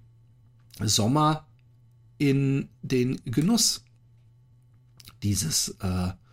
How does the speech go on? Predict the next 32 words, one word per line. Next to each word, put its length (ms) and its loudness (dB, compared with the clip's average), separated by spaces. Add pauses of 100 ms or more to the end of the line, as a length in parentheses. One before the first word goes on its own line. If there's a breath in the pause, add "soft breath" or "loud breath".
(760 soft breath)
ähm, 540 -2 (200)
Laufs 560 2
und, 500 -2
äh, 560 -4
das 240 -4
wär 140 0
schön 220 0
für 120 0
mich, 200 0
weil 140 0
wer 140 0
weiß, 300 0 (640)
wie 140 0
fit 260 -4
ich 160 -2
bis 160 -2
dahin 360 -2
bin, 280 -6
weil 360 -2 (720 loud breath)
ich, 380 -6
äh, 260 -2
ich 180 -8
genieße 460 2
momentan 600 0
das 160 -2
Laufen. 460 0
Ich, 280 -4
ich 100 -10
mach 160 0
so, 180 2
dass 220 2
ich, 280 -4